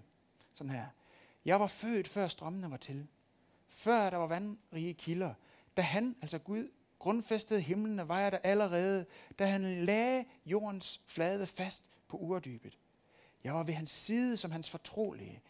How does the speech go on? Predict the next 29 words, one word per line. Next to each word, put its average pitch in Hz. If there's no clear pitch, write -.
Jeg 170
var 190
til 185
glæde 233
for 208
ham 202
dag 214
efter 175
dag. 151
Jeg 135
dansede 196
foran 160
ham 117
hele 151
tiden." 104
Og 196
evangelisten 175
Johannes 143
forklarer, 156
at 160
visdommen, 208
som 165
omtales 170
i 147
Det 147
Gamle 160
Testamente, 143
var 147
Jesus, 139